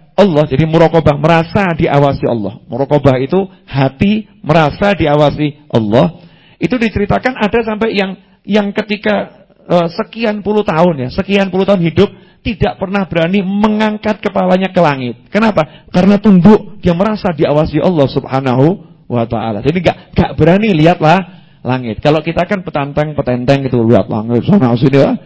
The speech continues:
Bahkan dalam sholat itu kok kelihatannya nggak khusyuk itu, kakinya direnggang-renggangkan itu. Jadi dalam sholat juga masih sempat mikir orang orang lain. Jadi kalau kita pelajari Ihya Ulumuddin dari sisi manapun,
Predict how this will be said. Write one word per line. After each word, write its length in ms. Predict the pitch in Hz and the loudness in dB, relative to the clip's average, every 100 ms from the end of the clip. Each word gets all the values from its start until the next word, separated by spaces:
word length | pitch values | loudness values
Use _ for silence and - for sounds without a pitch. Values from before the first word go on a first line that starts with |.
| - | -2
Bahkan 320 | 147 135 185 | -2 0 0
dalam 320 | 160 147 147 160 | 2 2 2 0
sholat 580 | 156 165 165 127 - - - _ _ _ _ _ _ _ _ - | 4 6 6 2 -6 -20 -20 _ _ _ _ _ _ _ _ -12
itu 160 | 98 113 | -6 -4
kok 160 | 104 - | -6 -4
kelihatannya 340 | 107 101 113 113 | -4 -2 -4 -4
nggak 80 | 101 | -6
khusyuk 320 | 104 101 - | -8 -8 -8
itu, 160 | - - - - | -10 -14 -14 -8
kakinya 340 | 107 107 117 | -8 -6 -8
direnggang-renggangkan 800 | 113 110 104 101 117 113 113 101 104 | -6 -8 -6 -6 -6 -8 -6 -8 -8
itu. 80 | 104 _ _ _ _ _ _ - | -12 _ _ _ _ _ _ -2
Jadi 140 | 175 | 2
dalam 240 | 220 208 196 | 4 2 0
sholat 180 | 220 240 | 0 0
juga 160 | 196 196 | -2 0
masih 240 | 185 196 | -2 -2
sempat 340 | 185 185 202 | -4 -2 -2
mikir 300 | 202 185 208 | -2 -2 2
orang 480 | 214 170 175 208 226 - _ _ _ _ _ _ _ _ _ _ - | 2 4 4 2 -4 -14 _ _ _ _ _ _ _ _ _ _ -6
orang 320 | 165 175 175 | 0 0 0
lain. 380 | 180 180 151 127 117 113 - | 0 0 -2 -4 -10 -12 -4
Jadi 120 | 170 254 | -2 0
kalau 140 | 262 | 0
kita 160 | 226 247 233 | -2 -4 0
pelajari 560 | 220 214 247 302 233 | -2 0 -2 -2 -2
Ihya 160 | 214 202 | -2 -2
Ulumuddin 400 | 190 190 202 226 | -2 -2 0 0
dari 240 | 196 196 | 0 -2
sisi 400 | - 294 - 339 | -6 -6 0 2
manapun, 680 | 339 311 220 214 170 113 - | 2 0 0 2 0 0 -16